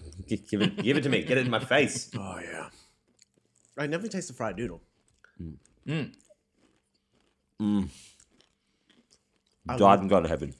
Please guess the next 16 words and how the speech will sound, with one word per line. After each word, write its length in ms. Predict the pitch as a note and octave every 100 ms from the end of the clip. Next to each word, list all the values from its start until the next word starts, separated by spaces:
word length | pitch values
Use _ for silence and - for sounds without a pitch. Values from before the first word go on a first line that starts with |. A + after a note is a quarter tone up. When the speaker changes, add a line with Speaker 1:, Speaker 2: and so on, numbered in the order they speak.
| -
Speaker 2:
I 80 | B2
love 320 | B2 A#2+ G2
dark 220 | G#2+ G2
chocolate. 400 | - F#2+ G#2+ -
Speaker 1:
Mm. 160 | F2+ E2+
Speaker 3:
Mm. 220 | D3+ A2+ - - _ -
Speaker 2:
I 40 | F#2+
love 220 | G#2 F#2+
it. 60 | - _ _ _ _ _ _ _ _
When 140 | F3+ A3
I 40 |
was 60 | A3+
a 60 |
kid, 180 | G#3 C4
I 60 | G3+
didn't. 300 | F#3 B2